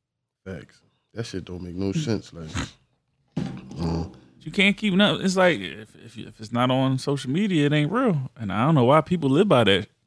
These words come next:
Speaker 1: Nah, that been like that for a minute, and it's
Speaker 2: For a
Speaker 1: scary.
Speaker 2: long time it is. It's very, very scary days with this social media.
Speaker 1: And that shit go into everything.
Speaker 2: Mm-hmm.
Speaker 1: Whether it's relationships,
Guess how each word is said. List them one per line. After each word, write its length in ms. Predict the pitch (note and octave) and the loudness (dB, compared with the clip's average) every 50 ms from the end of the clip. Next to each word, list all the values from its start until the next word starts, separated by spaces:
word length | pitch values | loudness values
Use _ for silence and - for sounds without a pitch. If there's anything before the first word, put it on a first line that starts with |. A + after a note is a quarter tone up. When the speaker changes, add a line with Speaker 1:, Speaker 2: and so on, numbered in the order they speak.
| _ _ _ _ _ _ - - - - - - _ _ _ _ _ _ _ _ _ _ | _ _ _ _ _ _ -16 -16 -16 -16 -20 -20 _ _ _ _ _ _ _ _ _ _
Speaker 1:
Nah, 160 | F2+ F2 E2+ - | -20 -20 -18 -10
that 200 | F#2 F#2+ A#2 G#2+ | -6 -4 -4 -4
been 140 | - F#2 F2+ | -6 -8 -10
like 180 | F#2 F#2 F2 F2 | -8 -10 -8 -4
that 160 | G#2+ G#2 G2 | -4 -4 -4
for 380 | - - G2 F#2 F2 F2+ F2+ - | -4 -8 -18 -18 -16 -16 -14 -6
a 20 | F2 | 0
minute, 220 | G2+ A2 G#2 G2 | 2 4 4 4
and 120 | F#2 F#2 G2 | 4 2 2
it's 160 | G2 - - | 0 -2 -4
Speaker 2:
For 40 | D2 | -4
a 20 | - | 0
Speaker 1:
scary. 260 | A2+ A2+ G2+ F2+ F2 - - | 2 2 2 2 0 -4 -8
Speaker 2:
long 520 | - G#2+ A2+ B2 B2 B2+ C3 C3 C3 C#3 | -6 -2 2 4 4 6 6 6 4 4
time 280 | - - G#2+ G2 G2+ A2+ | 2 0 0 2 2 2
it 80 | A#2 A#2 | 2 2
is. 320 | A2+ G#2+ G#2 G#2 - - - - | 2 2 0 -2 -6 -12 -14 -8
It's 220 | G#2+ G#2+ G#2+ G2+ F2+ | -6 -6 -6 -4 0
very, 300 | G#2+ A#2 A#2+ A#2+ A#2+ A#2 | 2 4 6 6 4 4
very 280 | A2 A2+ A2 A2 A2 | 2 2 2 2 2
scary 300 | A2 - G#2+ A2 G#2 G#2 | 0 -2 -2 0 0 0
days 420 | G2+ G#2 G#2 G#2 G2+ G2 G2 - - _ _ _ _ _ _ _ _ _ _ _ _ _ _ _ _ _ | 0 0 0 0 -2 -4 -6 -10 -16 _ _ _ _ _ _ _ _ _ _ _ _ _ _ _ _ _
with 100 | - - | -20 -20
this 180 | - - G2 A2 | -18 -18 -18 -16
social 360 | - - - G2+ - - - | -16 -18 -20 -20 -14 -8 -4
media. 440 | G#2 G2+ - - - - - - A#2 _ _ _ _ _ _ _ _ _ - | -4 -4 -4 -4 -10 -12 -16 -20 -20 _ _ _ _ _ _ _ _ _ -8
Speaker 1:
And 160 | F2+ F#2 G2 | -4 -2 0
that 120 | G#2+ C3 - | 0 -2 -2
shit 220 | - G#2 F#2 - _ _ - | -6 -12 -12 -12 _ _ -12
go 180 | G2 F#2+ F#2+ | -10 -8 -8
into 180 | F#2 F#2 F2+ - | -8 -8 -6 -4
everything. 540 | A2 A#2 A2+ G2+ G2 - - E2+ E2+ E2+ - _ _ _ _ _ _ _ _ _ _ - | -2 -2 -2 -2 -4 -6 -12 -16 -16 -16 -18 _ _ _ _ _ _ _ _ _ _ -6
Speaker 2:
Mm-hmm. 280 | C3 A#2+ A2 G#2 G#2+ A2 | -2 0 2 4 4 4
Speaker 1:
Whether 220 | B2 - - F2+ | 4 4 2 0
it's 300 | E2+ E2 E2 D#2+ - - | -4 -4 -4 -6 -10 -12
relationships, 1040 | - D#2 - - F#2+ G2+ G2 - - F2+ - - - F2 E2+ D#2+ _ _ _ _ _ | -14 -12 -6 -4 -2 -2 -2 -2 -6 -10 -10 -10 -14 -14 -16 -16 _ _ _ _ _